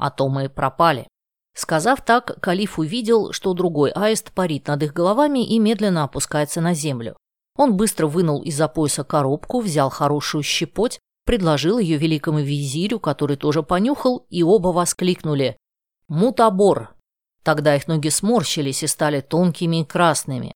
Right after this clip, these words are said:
Красивые жёлтые туфли калифа и его спутника сделались безобразными ногами аистов,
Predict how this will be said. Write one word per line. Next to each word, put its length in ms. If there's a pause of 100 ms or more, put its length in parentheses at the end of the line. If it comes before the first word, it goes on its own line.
(100)
Красивые 560
жёлтые 360
туфли 380
калифа 420
и 60
его 180
спутника 640
сделались 560
безобразными 760
ногами 560
аистов, 600